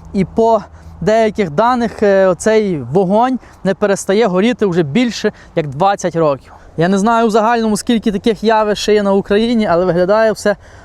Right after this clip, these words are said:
ось так. Ось там горить вогонь, а ось тут навіть видно, як також, напевно, виходить газ, тому що ось погляньте, які бульбашки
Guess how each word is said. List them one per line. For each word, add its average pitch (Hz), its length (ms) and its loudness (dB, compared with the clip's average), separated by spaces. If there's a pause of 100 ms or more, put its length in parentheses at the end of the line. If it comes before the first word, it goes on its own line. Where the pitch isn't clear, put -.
ось 185 220 0
так. 165 380 -2
Ось 180 180 -2
там 208 240 0
горить 196 360 0
вогонь, 202 440 2 (340)
а 165 140 0
ось 180 160 -2
тут 233 220 -2
навіть 202 300 0
видно, 208 340 0
як 202 320 0 (1080)
також, 196 400 -2
напевно, 196 360 0
виходить 180 400 0
газ, 196 320 0
тому 185 260 -2
що 185 120 -4
ось 170 100 -2
погляньте, 180 480 -2
які 170 300 0 (500)
бульбашки 180 720 -2